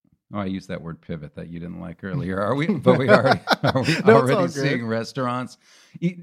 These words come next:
Speaker 1: either open or make huge changes?
Speaker 2: Yeah, I mean, uh, it's, there's no way, th-, there is no going back to business as normal. Um, so what you are seeing,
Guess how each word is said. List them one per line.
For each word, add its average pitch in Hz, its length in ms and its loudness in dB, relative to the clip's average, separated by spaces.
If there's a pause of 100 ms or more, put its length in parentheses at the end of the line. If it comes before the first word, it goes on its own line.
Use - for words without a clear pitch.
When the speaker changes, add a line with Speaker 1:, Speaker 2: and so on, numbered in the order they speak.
Speaker 1:
either 139 400 0
open 208 460 0
or 135 360 0
make 120 280 -8
huge 135 300 -8
changes? 131 440 -8 (180)
Speaker 2:
Yeah, 135 500 2 (120)
I 143 80 -6
mean, 139 420 -2
uh, 117 840 -6 (1500)
it's, - 560 -4 (520)
there's 175 240 6
no 202 200 4
way, 170 180 4
th-, 156 320 0
there 160 260 2
is 180 160 4
no 156 140 2
going 131 380 -4
back 113 280 -6
to - 60 -20
business 104 420 -12
as 101 140 -16
normal. 95 480 -12 (520)
Um, 113 420 -8
so - 140 -2
what 165 160 0
you 170 100 2
are 175 160 2
seeing, 123 580 -6